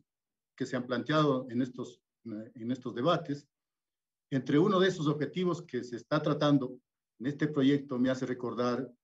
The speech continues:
en el mes de enero del dos mil dieciocho, yo presenté en la Asamblea Nacional un proyecto que devuelve a la Superintendencia de Bancos la potestad de sancionar a las entidades del sistema de seguridad social, consciente del deterioro y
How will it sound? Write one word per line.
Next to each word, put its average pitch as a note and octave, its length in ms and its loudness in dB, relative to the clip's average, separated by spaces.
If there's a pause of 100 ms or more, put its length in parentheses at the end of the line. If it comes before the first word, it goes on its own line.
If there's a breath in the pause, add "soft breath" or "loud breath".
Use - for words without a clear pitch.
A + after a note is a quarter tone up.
(560)
en A2+ 100 -8
el A2+ 80 -4
mes D3 220 2
de D3 100 4
enero D3+ 340 4
del A#2 200 -4
dos A2 160 -8
mil C#3+ 120 4
dieciocho, C3+ 640 -2
yo F3+ 140 -4
presenté E3 400 -4
en F#3+ 80 0
la C#3+ 60 2
Asamblea C3 320 2
Nacional B2 540 -2 (400)
un D3 140 0
proyecto D3+ 540 2
que D3+ 180 -6
devuelve C#3 600 0 (600)
a B2 60 -8
la B2 120 -4
Superintendencia C3+ 840 -2
de A#2+ 120 -2
Bancos C3+ 420 -2
la A2+ 160 -6
potestad A#2+ 500 -4
de D3 100 0
sancionar A2 680 -4 (380)
a C3 60 -2
las C3+ 180 4
entidades C3+ 580 -2
del A2+ 180 -8
sistema G3 500 -2
de C3 120 -2
seguridad A2 440 -4
social, A2+ 560 0 (720)
consciente E3+ 640 2
del A#2+ 360 -2
deterioro D3 800 2
y B2 220 0